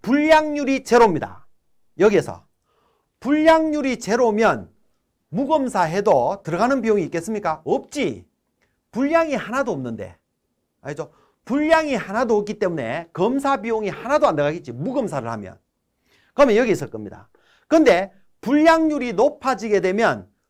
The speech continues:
불량률이 높아지게 되면, 무검사를 하게 되면 그 제품이 우리가 소비자에게 팔렸을 때 크레임이나 이런 게 걸려오겠죠. 그러면 그거에 의한 어떤 우리가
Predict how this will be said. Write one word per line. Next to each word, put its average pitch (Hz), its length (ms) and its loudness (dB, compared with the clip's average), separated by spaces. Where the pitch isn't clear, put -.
불량률이 277 600 0
높아지게 214 500 2
되면, 190 480 0
무검사를 214 600 -2
하게 165 200 -2
되면 151 440 -6
그 - 260 4
제품이 233 840 -2
우리가 180 540 0
소비자에게 233 640 -2
팔렸을 226 480 -2
때 113 300 -4
크레임이나 269 500 0
이런 220 140 0
게 202 100 0
걸려오겠죠. 190 760 2
그러면 285 280 2
그거에 226 320 0
의한 190 420 4
어떤 - 300 -4
우리가 196 520 2